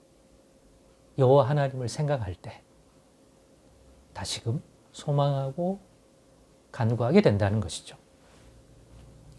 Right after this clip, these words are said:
이러한 것을 통해서 예레미야가 이러-, 이러한 상황 속에서도 또 심리적인 답답함, 또 힘겨운 환경이 가져다주는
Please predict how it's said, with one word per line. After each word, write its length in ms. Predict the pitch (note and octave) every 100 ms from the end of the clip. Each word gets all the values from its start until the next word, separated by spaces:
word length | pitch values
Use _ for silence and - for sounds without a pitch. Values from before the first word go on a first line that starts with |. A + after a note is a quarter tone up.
| - - - - -
이러한 260 | F3+ F#3+ F#3+
것을 260 | D#3+ F3+
통해서 640 | - F#3 F3+ - G#2 G2+ C#3+ - - - - - B2+
예레미야가 1080 | B2+ C#3 C#3+ C#3 C3+ B2+ B2+ F3 G#3 A3+ - - - - -
이러-, 240 | C#3+ D3+ D3+ - - - - -
이러한 360 | D#3+ D#3+ D3
상황 380 | C#3 - C3+ C#3
속에서도 580 | C#3 C#3 C3 B2 G2 F#2+ - - -
또 100 | A#2+
심리적인 800 | - F#3 E3+ D3 C#3 C3+ F3 F3+ - - -
답답함, 600 | B2+ - D#3+ - C3 F2 - _ _ _ _ _ - - - - - - - - - - -
또 160 | - C#3+
힘겨운 480 | - G3+ G3 F#3+ F#3
환경이 1200 | - G3 F#3+ D#3 G#2 - - - - - - D#3
가져다주는 800 | A#2 B2+ C3+ A2+ B2 B2 F3+ A3